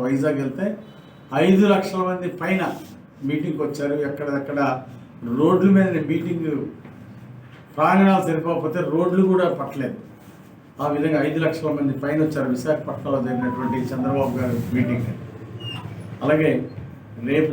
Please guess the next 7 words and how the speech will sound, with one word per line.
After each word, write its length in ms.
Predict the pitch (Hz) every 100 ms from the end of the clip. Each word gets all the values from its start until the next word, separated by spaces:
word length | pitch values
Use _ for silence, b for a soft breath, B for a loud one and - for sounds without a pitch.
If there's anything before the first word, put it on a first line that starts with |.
| 147
జరగబోయే 400 | 151 156 151 147 156 143
ఐదో 140 | 160 185 180
తారీఖు 380 | 170 160 - 143 - - - - - -
మధ్యాహ్నం 400 | 143 147 190 190 175
రెండున్నర 380 | 165 175 170 165 160
గంటలకు 280 | 156 165 151
జరిగేటువంటి 520 | 151 156 147 147 143